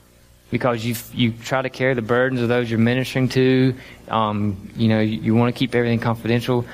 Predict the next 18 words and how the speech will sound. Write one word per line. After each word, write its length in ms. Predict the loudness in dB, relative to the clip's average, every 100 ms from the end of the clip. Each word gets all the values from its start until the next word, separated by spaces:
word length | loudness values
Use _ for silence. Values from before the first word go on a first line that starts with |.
| -12
So 200 | -2 0
the 80 | 2
more 320 | 4 4 4
you 80 | 0
keep 320 | 0 -2 0
in, 220 | 0 2
the 80 | 2
more 160 | 2 2
burden 340 | 2 2 2
you 140 | 2 2
have. 420 | 0 0 -4 -8 -20 -20 -20 -20 -20 _ _ _ _ _ _ _ _
But 100 | 0
also 320 | 0 0 0
a 20 | 2
lot 200 | 2 0
of 80 |
times, 580 | 0 -2 0 -2 -4 -8 -16 -20 _ -4
because 540 | 0 0 0 -2 -6